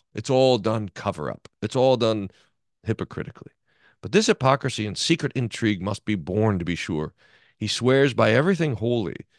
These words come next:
that he is one's greatest friend and completely devote, devoted to true godliness.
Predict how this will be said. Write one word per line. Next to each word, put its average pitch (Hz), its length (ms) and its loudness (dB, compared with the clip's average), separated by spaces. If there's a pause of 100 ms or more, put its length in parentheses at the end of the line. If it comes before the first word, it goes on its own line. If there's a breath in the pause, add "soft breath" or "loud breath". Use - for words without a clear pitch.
(260)
that 85 120 -4
he 120 120 4
is 107 200 4
one's 104 440 0
greatest 131 680 0
friend 87 460 -6
and 71 140 -8
completely 117 500 -4
devote, 90 500 -4 (100)
devoted 92 500 0
to 82 80 -4
true 101 320 -6
godliness. 73 720 -12